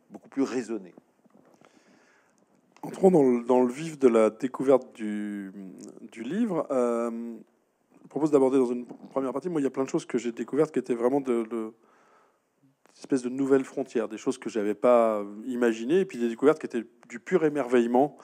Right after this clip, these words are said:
Speaker 2: Euh, je sais pas si j'en prends comme ça, les poissons qui parlent, euh, les oiseaux migrateurs qui préviennent les catastrophes naturelles,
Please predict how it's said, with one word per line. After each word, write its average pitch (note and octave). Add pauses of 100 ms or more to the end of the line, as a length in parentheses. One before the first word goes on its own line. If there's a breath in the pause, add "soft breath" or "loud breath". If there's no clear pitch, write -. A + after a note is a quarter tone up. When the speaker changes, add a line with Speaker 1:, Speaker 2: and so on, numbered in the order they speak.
(380 loud breath)
Speaker 2:
Euh, G2+ (720)
je G2+
sais -
pas A#2+
si -
j'en G2+
prends G#2+
comme G#2
ça, B2+
les A2+
poissons A2+
qui -
parlent, A2+
euh, G2 (640 loud breath)
les G#2
oiseaux A2+
migrateurs A#2+
qui -
préviennent A2
les A2
catastrophes G#2+
naturelles, G#2+